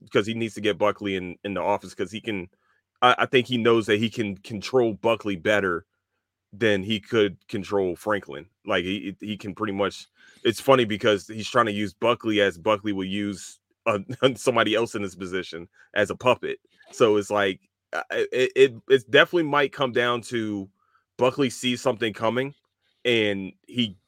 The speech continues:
gets Leary on his side, and Leary has been working these rooms, and Leary has been building relationships.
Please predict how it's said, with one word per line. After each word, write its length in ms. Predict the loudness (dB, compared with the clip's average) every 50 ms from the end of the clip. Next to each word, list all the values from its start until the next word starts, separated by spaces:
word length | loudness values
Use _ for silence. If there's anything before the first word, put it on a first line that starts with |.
| _ _ _ 0
gets 280 | 2 2 2 0 -6
Leary 380 | -4 0 2 2 2 2 2 2
on 160 | 0 0 -2
his 200 | -2 -4 -6 -4
side, 340 | -4 -2 -2 0 0 -2 -4
and 100 | -4 -4
Leary 320 | -2 -2 -2 0 -2 -2 -2
has 140 | -4 -6
been 160 | -6 -8 -6 -4
working 300 | -4 -4 -4 -6 -8 -10
these 180 | -10 -10 -8
rooms, 520 | -6 -4 -2 -2 -2 -2 -4 -6 -10 -14 -20 _ _ _ _ _ -6
and 140 | -4 -2 0
Leary 240 | 0 0 0 0 0
has 160 | 0 -2 -2
been 240 | -4 -6 -8 -8 -10 -14 _ _ -20 -6 -2
building 300 | 0 0 0 0 -2 -4
relationships. 960 | -2 -4 0 2 2 2 2 0 -2 -6 -6 -6 -4 -4 -4 -4 -6 -12 -20